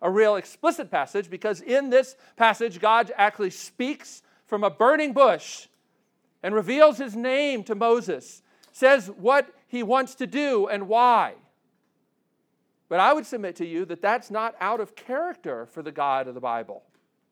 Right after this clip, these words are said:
The God of the Bible is a God who speaks. And thus the Bible is not, as one textbook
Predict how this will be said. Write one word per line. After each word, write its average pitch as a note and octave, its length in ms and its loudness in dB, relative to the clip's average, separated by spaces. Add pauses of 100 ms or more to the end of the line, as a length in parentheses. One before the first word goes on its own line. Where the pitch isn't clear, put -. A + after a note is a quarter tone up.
(300)
The F3 80 -6
God G#3+ 340 6
of C#4 80 -4
the C4 60 0
Bible G#3 400 -2
is F3+ 160 -10
a F3 40 -10
God E3+ 440 -2 (180)
who D3 100 -10
speaks. - 840 -16 (800)
And C#3+ 140 -12
thus F#3+ 240 -2
the F3 100 -6
Bible E3 720 4 (240)
is D3+ 200 -10
not, G#3+ 320 0
as F3 180 -4
one F3+ 180 -8
textbook - 640 -8